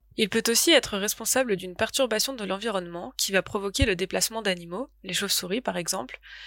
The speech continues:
qui vont alors chercher de la nourriture ailleurs et se rapprocher de populations d'animaux domestiques ou de l'homme, et ainsi favoriser la transmission d'agents pathogènes.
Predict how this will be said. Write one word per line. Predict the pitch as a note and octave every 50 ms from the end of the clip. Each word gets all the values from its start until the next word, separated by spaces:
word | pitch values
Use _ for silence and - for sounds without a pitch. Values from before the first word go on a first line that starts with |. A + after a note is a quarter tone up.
| - - -
qui | - A#3+ A3+
vont | A#3 A#3
alors | - A#3+ G3+ F3+ F3+ -
chercher | - - - - - C4
de | A#3 G3+
la | F#3+ F#3
nourriture | F#3 G#3 A3 A#3+ A3+ - C4+ A#3+ G3+
ailleurs | F#3 F3 F3 F3+ G3 A#3 A#3 - -
et | A3
se | - - G#3+
rapprocher | G3 G3+ A3 - - A#3+ - - C#4+
de | A#3 G#3+
populations | - - F#3+ - - A#3 A3 G#3 - G3 F#3
d'animaux | F3+ G3 G3+ G#3 A3 A#3+ C4
domestiques | A3+ G#3+ F#3 F3 F3 - - - A#3+ A#3 - - - -
ou | - C4 A#3+
de | F#3+ F3
l'homme, | E3+ F3 E3+ G3+ A#3 B3+ - _ - - _ _
et | - G#3+
ainsi | G3+ G3+ G#3 - - C#4
favoriser | C4 - B3+ A#3 A3 A3+ G#3+ G#3 G3 F3+ G#3 B3
la | A#3+ G3
transmission | - - A3 A3 - - A3 - - A#3+ B3+
d'agents | A#3 F#3+ F#3 G3+ A#3
pathogènes. | - G#3+ G3+ - F#3+ E3+ F3 E3 - -